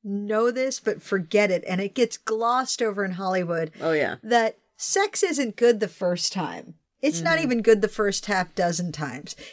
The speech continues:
Speaker 1: Sex is something you truly need to learn how to do. And only after you've learned how to do it, then it gets sort of magical and fun and,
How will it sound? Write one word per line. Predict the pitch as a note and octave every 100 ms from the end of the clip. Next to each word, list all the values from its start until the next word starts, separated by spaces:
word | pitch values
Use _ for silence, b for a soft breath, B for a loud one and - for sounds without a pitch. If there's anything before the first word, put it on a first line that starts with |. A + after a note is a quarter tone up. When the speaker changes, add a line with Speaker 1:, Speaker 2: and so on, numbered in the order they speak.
| B
Speaker 1:
Sex | - F#4+ - F4
is | E4
something | C#4+ C4 C4
you | A#3+
truly | - - B3+ B3
need | A#3 G#3
to | F#3
learn | F#3 G3 A3 A3+ A3+
how | G3+ G#3+ G3+ G3+
to | F3
do. | F3 F3+ D#3+ G#2+ B B -
And | A#3+
only | E4 G4+
after | F#4 D#4 C4
you've | A#3 G3
learned | G3+ A3 A#3
how | A3
to | G#3+
do | G3+ G#3+
it, | G#3 G#3 b b b
then | F#3+ F#3+ F#3+ D4+ D#4
it | -
gets | G#3+ F#3+ -
sort | A#3 G3+
of | F#3
magical | G3 G3 G3 G3+ G#3 G3
and | F#3 F#3
fun | - G#3 F#3+
and, | F3+ F3